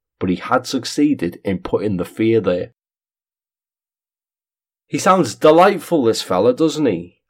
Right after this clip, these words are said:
Have a look at his picture on the show's Instagram page following the episode. He looks like a B G that's been through a car wash,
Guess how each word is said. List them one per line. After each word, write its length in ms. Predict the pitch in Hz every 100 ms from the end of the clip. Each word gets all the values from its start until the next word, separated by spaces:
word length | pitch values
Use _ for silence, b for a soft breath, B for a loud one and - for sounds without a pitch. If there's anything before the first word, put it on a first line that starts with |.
| -
Have 120 | 180
a 40 |
look 240 | 233 226 202
at 60 |
his 140 | 170 -
picture 560 | - 240 - - 85 -
on 140 | 113
the 80 | 113
show's 400 | - 156 147 117
Instagram 680 | 156 175 - 156 131 98 92
page 400 | - 87 87 -
following 480 | - 113 120 113 110
the 120 | 110
episode. 560 | 113 117 104 85 80 - _
He 120 | -
looks 260 | 120 160 -
like 160 | 135 123
a 40 |
B 340 | 120 185 202
G 360 | - 90 82 131
that's 200 | 117 -
been 240 | - 117
through 200 | 101 113
a 60 | 104
car 340 | - 120 127
wash, 400 | 98 85 - -